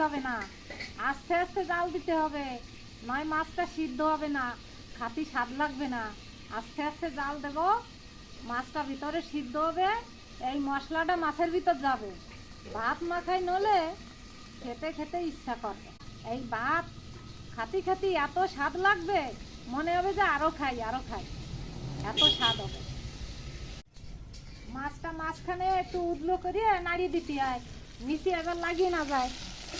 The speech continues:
দেখো যে কেমন হয়েছে, এইভাবে তোমরাও নাড়িয়ে দিবা যখন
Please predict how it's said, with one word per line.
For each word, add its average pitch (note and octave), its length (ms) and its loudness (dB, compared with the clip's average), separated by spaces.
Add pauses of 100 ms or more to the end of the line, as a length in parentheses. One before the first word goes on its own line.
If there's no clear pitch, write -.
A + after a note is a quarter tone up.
(1120)
দেখো C4 320 4
যে D4 80 4 (100)
কেমন C#4 320 4
হয়েছে, A#3 300 2 (3500)
এইভাবে D#4 300 6 (120)
তোমরাও F4+ 320 8 (100)
নাড়িয়ে F#4 260 10
দিবা F4 180 8 (160)
যখন F4 220 6